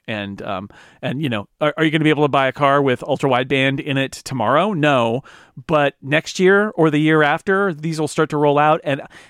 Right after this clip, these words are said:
and this is one of those things where Apple makes an announcement now and you're like, "Okay, but it doesn't af-,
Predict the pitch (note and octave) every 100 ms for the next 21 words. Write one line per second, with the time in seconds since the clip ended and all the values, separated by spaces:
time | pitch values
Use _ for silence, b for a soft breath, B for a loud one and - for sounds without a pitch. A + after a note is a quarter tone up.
0 | - D#3 G#3 G#3 F#3+ E3 C#3+ D#3+ C3+ C#3+
1 | C#3 C#3 D3+ D3+ - C3+ B2+ B2 C3+ C3+
2 | C3 C3+ C3+ C3+ D#3 - C3+ B2 A2+ A#2
3 | A#2 _ - C3 C3 C3 -